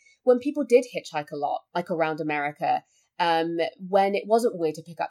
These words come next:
hitchhikers, when it wasn't weird to just go on, like, massive drives with your friends in your van and, and just for, like, n-, no apparent reason. Like, do you mean? And it, you know, you weren't flying somewhere. You weren't, you know, "Oh, we'll just get, like, the train or whatever." It was like, "No, we drive around.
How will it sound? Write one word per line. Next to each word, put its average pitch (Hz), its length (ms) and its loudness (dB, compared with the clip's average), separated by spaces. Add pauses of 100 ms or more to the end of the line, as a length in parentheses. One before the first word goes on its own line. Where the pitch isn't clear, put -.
hitchhikers, 160 600 -6
when 190 140 0
it 196 140 0
wasn't 233 340 4
weird 156 260 -2
to 151 120 -20
just - 260 -20
go 165 140 2
on, 160 140 0
like, 147 160 -4
massive 156 480 -8
drives 147 560 -4
with 151 100 -4
your 147 100 -6
friends 143 440 -8
in 147 100 -6
your 139 160 -6
van 139 400 -4
and, 135 180 -6 (540)
and 151 360 2 (120)
just - 260 -12
for, 202 80 -4
like, 156 180 2 (220)
n-, 165 140 -14 (160)
no 147 180 -4
apparent 151 300 -8
reason. 151 340 -8 (160)
Like, 220 160 6
do 240 100 0
you 208 60 0
mean? 208 200 4
And 190 120 -2
it, 175 140 0
you 196 220 -4
know, 165 80 2
you 175 200 -2
weren't 185 300 0
flying 175 420 0
somewhere. 147 480 -6
You 151 220 -6
weren't, 165 380 0 (520)
you 202 120 -2
know, 170 160 2
"Oh, 233 180 6
we'll 226 160 2
just 220 260 -8
get, 185 180 4 (120)
like, 165 260 0 (320)
the 185 100 -4
train 160 560 -2
or 143 240 -4
whatever." 151 380 2
It - 180 -4
was 160 260 -8
like, 156 280 -2
"No, 277 220 0
we 165 140 -2
drive 175 300 0
around. 151 760 -2